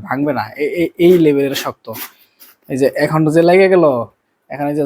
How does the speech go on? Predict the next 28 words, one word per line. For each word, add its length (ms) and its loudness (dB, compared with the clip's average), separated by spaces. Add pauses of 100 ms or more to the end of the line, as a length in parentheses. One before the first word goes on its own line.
(100)
জগের 260 0
মতো 180 -2
শক্ত 240 -8
হয়ে 160 -4
গেছে 160 -10
এটা। 160 -14 (340)
হ্যাঁ, 220 -2 (420)
সত্যি 240 -2
সত্যি 280 -2
অনেক 180 0
শক্ত। 300 -4 (720)
কোম্পানি 360 2
তো 100 0
আমার 200 2
নিজের 280 4 (100)
না 80 0 (160)
যে 140 -4 (100)
এটা 140 -4 (340)
চাপা 220 -4
মাইরা 260 -2 (140)
আপনাদের 300 -8
কাছে 240 -6 (580)
ভ্যালুয়েবল 580 2
করব 140 -2 (140)
বা 100 -4 (120)
জনপ্রিয় 380 -6
করব। 200 -6 (1000)
এখন 220 -4